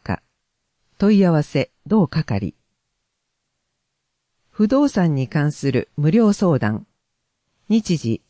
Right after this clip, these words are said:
四月十六日木曜、午後一時三十分から四時三十分。場所、区役所一階ロビー。申し込み、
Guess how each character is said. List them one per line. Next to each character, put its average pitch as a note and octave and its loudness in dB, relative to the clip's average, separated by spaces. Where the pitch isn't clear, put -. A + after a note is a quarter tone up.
四 - -6
月 A#3+ -2
十 G3+ 2
六 F#3 2
日 E3 0
木 C#3 -2
曜、 D#3+ 0
午 A3+ 2
後 E3 0
一 G3 0
時 F3+ 2
三 F3+ 2
十 F3+ 0
分 C3+ -4
か A#2+ -2
ら A#2 -2
四 G3 2
時 E3 -2
三 D3+ 0
十 C#3+ -2
分。 A2 -4
場 D#3 0
所、 - -2
区 G3 0
役 B3 0
所 C3 0
一 A2+ -2
階 A3 2
ロ F3 2
ビ G#2+ -6
ー。 D#3 -4
申 A#3+ 2
し - -8
込 G#3+ 2
み、 F3+ 2